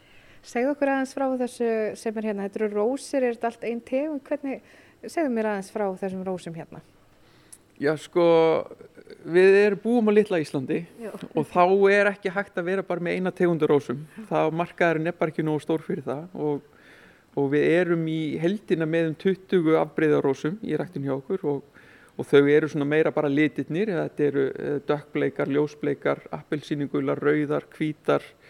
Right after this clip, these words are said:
Speaker 2: gular og þetta er svona flóran í rósunum og við reynum að vera í öllum litum og líka út af því að við erum að gera þessa tilbúnu vendi og getum þá átt alla litina til að blanda inn í vendina.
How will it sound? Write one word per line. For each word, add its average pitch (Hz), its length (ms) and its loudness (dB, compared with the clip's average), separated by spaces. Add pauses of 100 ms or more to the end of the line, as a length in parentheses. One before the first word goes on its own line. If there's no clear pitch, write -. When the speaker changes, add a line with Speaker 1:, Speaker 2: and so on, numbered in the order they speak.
(440)
Speaker 2:
gular 151 540 6 (800)
og 147 80 -4
þetta 156 160 -2
er 151 80 -4
svona 147 200 0
flóran 156 640 2
í 160 80 -2
rósunum 151 480 -2
og 151 80 -2
við 156 420 0
reynum 156 440 0
að 147 60 -2
vera 156 260 0 (800)
í 151 320 0
öllum 156 320 2
litum 147 320 0 (360)
og 147 340 2
líka 185 280 0
út 160 180 -2
af 151 100 -8
því 156 160 -2
að 147 160 0
við 151 120 2
erum 165 240 2
að 147 120 -4
gera 165 180 0
þessa 147 140 -2
tilbúnu 165 420 -2
vendi 131 360 -2
og 170 120 -4
getum 160 300 -6
þá 147 100 -2 (180)
átt - 280 -8
alla 151 240 -4
litina 139 420 -4
til 151 160 -6
að 139 100 -4
blanda 143 380 -2
inn 139 140 -4
í 139 80 -2
vendina. 139 360 -6